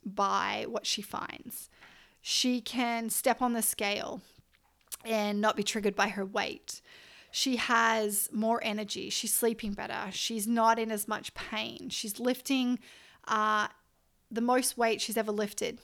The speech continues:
in her life. And she can demand more from herself. That's okay. And, and, not all or nothing,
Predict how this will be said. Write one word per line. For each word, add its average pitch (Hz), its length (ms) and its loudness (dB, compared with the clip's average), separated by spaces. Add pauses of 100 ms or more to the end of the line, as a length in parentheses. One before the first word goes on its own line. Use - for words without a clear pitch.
(120)
in 226 120 -2
her 214 200 0
life. - 540 -8 (1080)
And 311 920 8 (920)
she - 260 2
can 370 200 4
demand 370 540 6
more 262 300 6
from 247 200 0
herself. - 800 -8 (1800)
That's 277 260 4
okay. 285 640 0
And, 233 800 2 (160)
and, 226 640 2
not 226 320 0
all 240 640 4 (880)
or 226 140 2
nothing, 208 540 -6